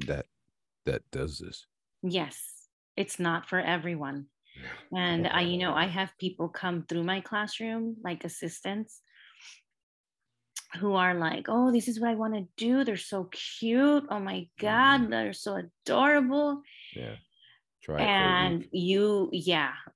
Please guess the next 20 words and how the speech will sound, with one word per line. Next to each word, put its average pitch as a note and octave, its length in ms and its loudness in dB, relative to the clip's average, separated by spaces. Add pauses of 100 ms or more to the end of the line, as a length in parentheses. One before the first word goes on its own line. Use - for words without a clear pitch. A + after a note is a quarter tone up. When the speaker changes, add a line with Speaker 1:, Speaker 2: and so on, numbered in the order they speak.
Speaker 2:
And E3+ 160 0
that's D#3+ 280 -2
not D3+ 340 -2
why, - 380 -4 (100)
<laughs> - 500 -12
that's F#3 200 -8
not D3+ 240 -2
Speaker 1:
Yeah. - 80 -8
Speaker 2:
why, - 280 -8 (320)
why - 240 0
Speaker 1:
Yeah. F3 60 2
Speaker 2:
we F#3+ 120 2
do C#4+ 160 6
it. - 120 2 (200)
That's E3+ 180 -4
not E3+ 160 -2
why E3 100 -6
you E3 140 0
do F3 180 -2
it. - 120 -10